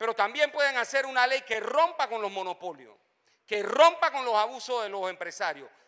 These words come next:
que re-, que baje los precios y los regule también lo pueden hacer. Pero no hay compromiso en esa dirección porque en efecto no se quiere tocar la raíz del problema. Y la raíz del problema son los absurdos brutales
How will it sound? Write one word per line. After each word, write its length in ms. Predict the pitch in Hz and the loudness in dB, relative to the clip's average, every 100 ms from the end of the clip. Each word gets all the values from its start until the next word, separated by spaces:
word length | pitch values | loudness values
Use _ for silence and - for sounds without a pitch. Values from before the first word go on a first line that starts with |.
| _ | _
que 140 | - 247 | 2 4
re-, 400 | 247 240 240 - | 6 4 2 -2
que 140 | 226 | -2
baje 360 | 202 311 349 320 | 6 8 8 6
los 160 | 285 - | 2 0
precios 440 | 302 302 294 320 | 2 2 2 0
y 20 | |
los 160 | 285 233 | 2 2
regule 440 | 226 233 302 285 | 0 -2 0 -2
también 300 | 226 208 233 | -2 -6 -8
lo 100 | 220 | -10
pueden 260 | - 202 190 | -8 -8 -8
hacer. 340 | 156 - 127 - _ _ _ | -10 -12 -16 -20 _ _ _
Pero 200 | 196 190 | -4 -2
no 160 | 226 | 4
hay 120 | 240 254 | 4 4
compromiso 680 | 247 240 196 202 262 247 | -2 -4 -6 -8 -8 -8
en 60 | 233 | -8
esa 220 | 233 247 | -6 -6
dirección 640 | 247 247 240 - 226 233 240 _ _ _ _ | -4 -4 -6 -6 -4 -4 -8 _ _ _ _
porque 340 | 226 208 214 | 0 0 -2
en 100 | 202 | -4
efecto 680 | 196 180 254 262 254 269 262 | -6 -2 2 2 2 -2 -2
no 340 | 208 226 285 | -2 2 4
se 300 | 269 233 202 | 2 -4 -6
quiere 420 | - 240 269 262 | -8 0 2 2
tocar 500 | 254 208 - 247 254 | 0 -4 0 0 2
la 140 | 240 214 | 2 2
raíz 400 | 190 185 247 262 | 2 0 -2 -4
del 160 | 226 | -8
problema. 480 | - 170 185 175 143 | -8 -12 -10 -10 -12
Y 60 | 151 | -4
la 120 | 160 | -4
raíz 380 | 160 170 233 262 | -2 -2 -2 -6
del 140 | - | -8
problema 440 | - 185 220 226 202 | -8 -10 -10 -10 -12
son 220 | 214 226 | -12 -10
los 180 | 214 180 | -6 -6
absurdos 920 | 165 - - 294 269 180 165 160 - _ _ _ _ | -6 -8 -12 -10 -14 -16 -18 -18 -20 _ _ _ _
brutales 840 | 156 254 226 269 262 247 190 170 | -6 -4 2 8 10 10 4 -6